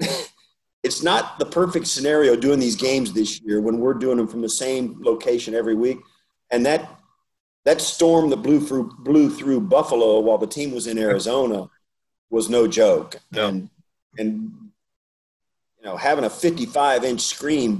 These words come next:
Speaker 1: blow outward outside
Speaker 2: <laughs>
Speaker 1: away from us through the window was, I didn't think that was gonna happen. I thought I was gonna have to keep it from falling in with the wind coming in.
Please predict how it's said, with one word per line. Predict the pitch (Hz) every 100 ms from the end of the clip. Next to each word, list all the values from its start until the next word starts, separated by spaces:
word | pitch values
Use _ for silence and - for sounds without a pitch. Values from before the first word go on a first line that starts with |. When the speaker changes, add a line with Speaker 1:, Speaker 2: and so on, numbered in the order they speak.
| 107
Speaker 1:
blow | 123 123 - -
outward | 147 - 120 117 -
outside | - - - 120 95 98 - 165 - -
Speaker 2:
<laughs> | 135 - - -
Speaker 1:
away | 110 127 175
from | 175 127 107
us | 98 104 - - _ -
through | 143 139
the |
window | 120 160 175 107
was, | 104 107 101 - - _ _ _ -
I | 139
didn't | 151 107
think | 135
that | 117 147
was | 123
gonna | 104 101
happen. | 98
I | 117
thought | 160 151
I |
was | 117
gonna | 120
have | 120
to | 110
keep | 87 104
it | 127
from | 110 104
falling | 147 120 110
in | 135 185
with | 120 107
the |
wind | 107 165 202
coming | 127 101
in. | 87